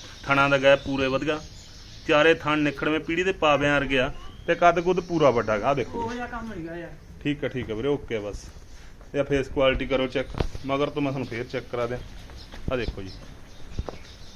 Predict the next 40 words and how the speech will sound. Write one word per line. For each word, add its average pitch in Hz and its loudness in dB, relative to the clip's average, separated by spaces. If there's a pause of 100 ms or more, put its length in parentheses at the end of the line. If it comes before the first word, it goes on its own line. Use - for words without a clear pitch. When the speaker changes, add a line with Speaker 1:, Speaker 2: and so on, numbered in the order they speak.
(320)
Speaker 1:
ਪੂਰੇ 139 4
ਵੱਡੇ 123 4
ਕੱਦ 120 4
ਕਾਠ 120 6
ਦੀ 127 0
ਆ, 131 2
ਕੋਈ 131 0
ਛੋਟੀ 127 -2
ਨਾ 143 0
ਗਿਣਿਓ। 127 -2 (260)
ਮੁੱਲ 123 6
ਬਾਹਠ 127 6
ਹਜ਼ਾਰ, 139 4 (800)
ਤੇ 156 -2
ਬਾਕੀ 156 6
ਦੀ 170 2 (280)
ਮੌਕੇ 165 0
ਤੇ 180 2
ਮਾਨਤਾਨ 156 4
ਤੁਹਾਡਾ 131 2
ਹੋ 147 6
ਜਾਣਾ 95 0
ਗਾ। 90 -6 (800)
ਜਿਹੜੀ 185 4
ਦੋ 190 6
ਨੰਬਰ 185 4
ਵਾਲੀ 180 10
ਆ 175 6
ਵੀਰੇ, 180 4
ਸੁਭਾਸ਼ 185 4
ਆ 123 2
ਜਾ। 95 -4 (520)
Speaker 2:
ਇਹ 233 -2
ਵੀ 294 -10
ਦੂਜਾ 240 -4
ਸੂਆ 233 -4
ਹੀ 240 -4
ਆ 233 -4
ਬਾਈ। 254 -8 (260)
Speaker 1:
ਓਕੇ। 131 0